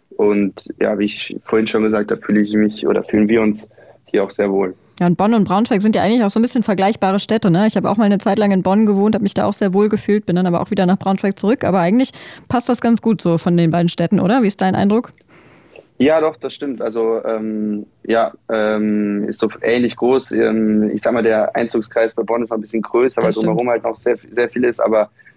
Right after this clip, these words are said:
Speaker 1: sonst so ist es sehr ähnlich. Ähm, ja, die Menschen im Rheinland, die sind ja sehr offen und, äh, sehr herzlich. Aber, ähm, ja, wie ich auch gesagt habe, muss ich sagen, dass hier die Leute auch echt sehr,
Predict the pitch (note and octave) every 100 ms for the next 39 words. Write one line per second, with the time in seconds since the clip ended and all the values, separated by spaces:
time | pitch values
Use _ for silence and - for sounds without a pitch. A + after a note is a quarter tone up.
0 | - A2+ A2+ - A2+ A2 A2 G2+ C#2 G#2
1 | A2 G#2 A2+ A2+ A2+ A2+ G#2+ - G#2 G2+
2 | G2+ G2 - - A2+ G#2+ A2 G#2+ A2+ G#2+
3 | A2+ A#2 G#2+ G#2 A2 G#2+ G#2+ - - -
4 | _ - B2 B2 C3 C3 B2 A#2+ A2+ A2
5 | A2 G#2+ - A2 G#2+ G#2 G2+ G2+ A#2 A2
6 | A#2+ - B2 A#2 G#2+ - G#2 G#2+ G#2+ G#2
7 | - G#2+ G2+ G2+ G2+ G2 - A2 - -
8 | G#2 G#2+ G#2+ G#2 G#2 G2+ F#2+ - - -
9 | - G#2+ G#2 A2 A2 G#2+ G#2+ G#2 - -
10 | - G#2+ - - A2+ G#2+ G#2+ G#2 G#2 A2
11 | G#2 - A2